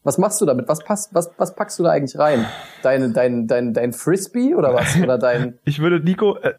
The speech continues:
Speaker 2: also ich kenne ja Nico nur ein bisschen, ähm, und würde ihn so nicht einschätzen, aber ich habe immer das Bild, das sind so Leute, die so eine Tasche haben,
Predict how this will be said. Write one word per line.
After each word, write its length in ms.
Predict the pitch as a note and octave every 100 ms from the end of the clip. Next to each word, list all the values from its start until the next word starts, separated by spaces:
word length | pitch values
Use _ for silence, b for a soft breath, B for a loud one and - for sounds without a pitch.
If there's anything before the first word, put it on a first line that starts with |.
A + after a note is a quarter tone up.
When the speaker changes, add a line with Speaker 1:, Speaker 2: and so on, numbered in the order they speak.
| _
Speaker 2:
also 220 | - C#3+
ich 160 | D3 D3
kenne 220 | - E3+
ja 60 | D#3+
Nico 280 | C#3+ D3 D3
nur 160 | C3+
ein 80 | B2+
bisschen, 560 | C#3 F#3 B2+ A#2 D#3+ -
ähm, 240 | A#2+ A#2 A2+
und 180 | B2 C3
würde 140 | C#3
ihn 80 | B2
so 100 | C3
nicht 180 | C3 -
einschätzen, 420 | C#3+ - D3 B2+
aber 180 | A#2 C3+
ich 120 | D3+
habe 120 | C3+
immer 120 | C3+
das 140 | B2+ -
Bild, 220 | C3+ C3+
das 100 | B2+
sind 120 | C#3
so 80 | B2+
Leute, 300 | A2 B2 C#3
die 100 | C3
so 160 | A#2 C#3
eine 80 | -
Tasche 260 | B2 B2+
haben, 200 | A2+ A#2+